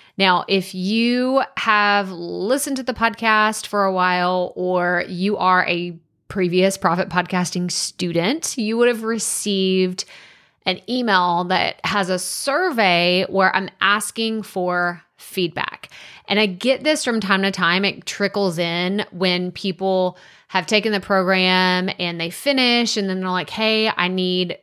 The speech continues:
some more guidance on this," or they want to learn something that wasn't in the program. So I kinda have this, like, running notes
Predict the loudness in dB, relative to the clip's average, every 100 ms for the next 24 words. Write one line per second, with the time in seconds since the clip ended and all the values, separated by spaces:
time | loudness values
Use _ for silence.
0 | -10 -2 0 0 -2 -10 -18 -20 -20 _
1 | -2 -2 2 2 2 0 0 0 2 2
2 | 4 4 2 -2 0 2 2 2 0 0
3 | -2 -2 -4 -4 0 2 2 0 -6 0
4 | 2 2 0 0 0 0 -2 0 2 2
5 | 4 4 2 0 -2 -2 -2 -2 -2 -4
6 | -2 -2 -2 -4 -2 0 0 0 -2 -2
7 | 0 0 -2 -18 -20 _ -12 0 2 2
8 | 0 -2 0 2 2 2 0 -4 -8